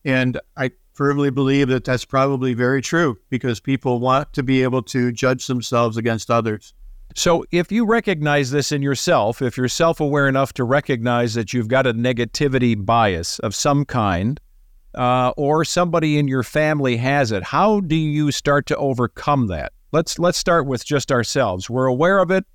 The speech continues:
Speaker 2: We've become, you know, "Hey, get off my lawn. I'm the grumpy old man syndrome. You know, I'm, I'm kinda negative about stuff."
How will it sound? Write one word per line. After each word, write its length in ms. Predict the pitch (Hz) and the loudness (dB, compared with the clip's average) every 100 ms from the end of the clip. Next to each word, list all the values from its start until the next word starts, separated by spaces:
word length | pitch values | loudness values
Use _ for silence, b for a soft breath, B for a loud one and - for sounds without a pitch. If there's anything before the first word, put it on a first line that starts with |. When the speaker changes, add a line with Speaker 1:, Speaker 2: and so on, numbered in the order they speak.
| - _ _ - - - | -20 _ _ -20 -18 -4
Speaker 2:
We've 220 | 135 117 | -2 0
become, 440 | 135 - 160 147 | -2 0 0 0
you 100 | 147 | 0
know, 120 | 143 | 2
"Hey, 240 | 127 156 175 | 2 2 2
get 160 | 131 | 2
off 240 | 160 160 - | 2 0 0
my 160 | 143 | 0
lawn. 340 | 147 139 156 147 | 2 2 2 2
I'm 140 | 131 | 0
the 80 | 120 | -2
grumpy 360 | 110 143 147 143 | -2 -2 0 0
old 200 | 139 123 | 0 0
man 300 | 139 151 139 | 2 2 0
syndrome. 420 | 151 143 139 135 | 0 0 0 0
You 80 | 135 | 2
know, 120 | 135 | 2
I'm, 140 | 127 | 0
I'm 140 | 113 113 | -4 -2
kinda 280 | 151 139 110 - | 0 0 -2 -10
negative 400 | 107 139 135 139 | -4 -2 0 0
about 340 | 127 117 127 123 | -2 0 0 0
stuff." 460 | - 143 143 - | -4 0 0 -2